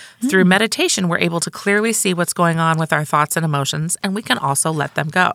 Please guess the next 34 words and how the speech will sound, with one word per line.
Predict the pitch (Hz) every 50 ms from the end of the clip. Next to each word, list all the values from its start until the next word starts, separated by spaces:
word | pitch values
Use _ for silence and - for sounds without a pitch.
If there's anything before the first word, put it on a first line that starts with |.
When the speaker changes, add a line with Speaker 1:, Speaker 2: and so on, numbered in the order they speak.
| - - _
Speaker 2:
That's | - 294 311 - -
the | - -
first | - 311 285 - -
time | 285 262
I've | 240 220 208
ever | - - 196 208 220
heard, | 214 - - 202 202 208 190 175 175
"Don't | - 202 202 208 202
get | - 220 220 -
carried | - 220 208 196 196 196 196
away | 196 190 190 190
by | 185 185 180 180
hope." | - - 247 311 254 - - - - - -
Speaker 1:
Yeah. | - 185 190 185 240 247 - - _ _
Speaker 2:
Holy | - - - 339 349 339 330 311
shit. | 277 - - - 359 359 - - - - - _ _ _ _
Speaker 1:
Yeah. | - 180 180 185 202 220 196 160 - -
Speaker 2:
Nobody's | 226 269 320 302 349 320 302 262
ever | 277 277 302
been | 277 277 262
like, | 233 208 208 180
"Don't | 202 190 196 190
get | 196 202 208
carried | - 226 240 240 247
away | 247 247 262 269
by | 269 269 277
hope." | 277 302 320 311 277 233 - - - -
Speaker 1:
Well, | 185 196 196 190 185 185 190 -
as | 180 -
we'll | 180 170
talk | - 190 180 -
about | 180 165 160
later, | 160 165 165 160 151 143 143 143 - _ _ _ -
um, | 151 147 143 135 135 135 139